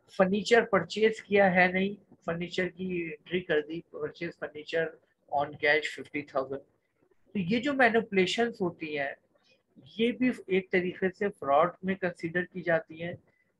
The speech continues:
जिससे organization की profitability कम होती है, organization की performance weak होती है, ऑर्गेनाइजेशन को लॉस का सबब बनती है। तो ये manipulation को भी हम fraud कहते हैं। तो ये बुनियादी तौर पर types of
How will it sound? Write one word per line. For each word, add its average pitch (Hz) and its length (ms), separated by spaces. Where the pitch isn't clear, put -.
जिससे 151 260
organization 151 1000
की 185 80
profitability 165 960
कम 135 180
होती 131 340
है, 175 200
organization 147 840
की 196 120
performance 143 720
weak 117 200
होती 135 280
है, 165 200
ऑर्गेनाइजेशन 151 760
को 175 200
लॉस 139 380
का 165 120
सबब 117 420
बनती 127 320
है। 156 100
तो 160 60
ये 175 160
manipulation 170 760
को 160 140
भी 160 140
हम 185 80
fraud 113 380
कहते - 300
हैं। - 80
तो 196 60
ये 226 180
बुनियादी 185 520
तौर 190 200
पर 196 180
types 175 460
of - 20